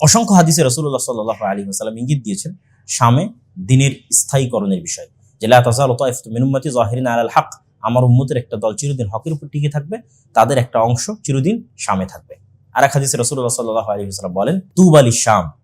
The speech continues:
শামের জন্য সুসংবাদ। সাহাবীরা জিজ্ঞেস করলেন, "ওয়ালিমা ইয়া রাসূলুল্লাহ,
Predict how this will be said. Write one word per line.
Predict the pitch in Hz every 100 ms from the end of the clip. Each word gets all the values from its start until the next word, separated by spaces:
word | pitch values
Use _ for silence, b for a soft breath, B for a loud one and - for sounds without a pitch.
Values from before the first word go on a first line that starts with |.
| _ _
শামের | - - 127 135
জন্য | 123 117
সুসংবাদ। | 117 - 107 90 85 - - - _ -
সাহাবীরা | 120 120 117
জিজ্ঞেস | 107 113 127
করলেন, | - 127
"ওয়ালিমা | 113 135 131 117
ইয়া | 101
রাসূলুল্লাহ, | 95 113 95 104